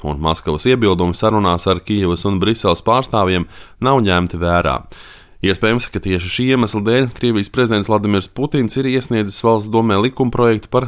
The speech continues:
neatkarīgo valstu sadraudzības, brīvās tirdzniecības zonas ar Ukrainu līguma apturēšanu.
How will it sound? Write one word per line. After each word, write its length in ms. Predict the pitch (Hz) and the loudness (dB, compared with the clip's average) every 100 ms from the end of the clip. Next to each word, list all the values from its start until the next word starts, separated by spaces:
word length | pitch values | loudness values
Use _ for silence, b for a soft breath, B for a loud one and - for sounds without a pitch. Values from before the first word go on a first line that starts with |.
| 113 | -2
neatkarīgo 600 | 117 107 - 107 98 101 | -2 -2 -2 -2 2 2
valstu 320 | 107 113 104 - | 4 4 2 -2
sadraudzības, 800 | 135 135 107 82 85 76 - B B B B | 0 2 2 2 0 -2 -6 B B B B
brīvās 400 | 101 101 98 92 | 0 2 2 0
tirdzniecības 640 | 135 120 90 - 87 85 87 | 0 2 0 0 -2 -2 -2
zonas 320 | 98 110 101 | 0 0 0
ar 80 | 95 | 0
Ukrainu 480 | 131 123 104 92 92 - | 0 -2 -2 0 -2 -4
līguma 540 | 98 101 87 92 - | -2 0 0 0 0
apturēšanu. 640 | 135 - 69 57 - 57 | 0 -2 -4 -4 -6 -10